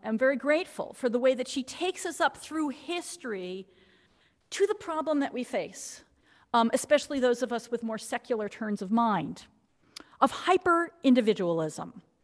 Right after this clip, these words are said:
This afflicts us in many ways, from people asserting that, hey, they can pour toxic chemicals onto the land that they have bought and paid for,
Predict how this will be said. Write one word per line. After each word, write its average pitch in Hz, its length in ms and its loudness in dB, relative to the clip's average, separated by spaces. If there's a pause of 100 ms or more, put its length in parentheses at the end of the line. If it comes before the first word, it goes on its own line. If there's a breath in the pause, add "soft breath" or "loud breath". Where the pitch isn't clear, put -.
(1120 soft breath)
This 370 240 6
afflicts 392 420 -2
us 349 140 2 (100)
in 262 320 4
many 262 260 0
ways, - 580 -4 (1080 soft breath)
from 262 800 2 (520)
people 359 380 -2
asserting 277 760 -2
that, 269 240 4
hey, 302 320 2
they 269 160 4
can 359 180 -2
pour 262 300 6
toxic - 640 2
chemicals 240 720 2
onto 240 260 2
the 233 120 0
land 220 380 0 (260 loud breath)
that 170 160 -4
they 196 160 6
have 190 180 2
bought 190 200 6
and 190 140 -2
paid 240 240 4
for, 226 380 2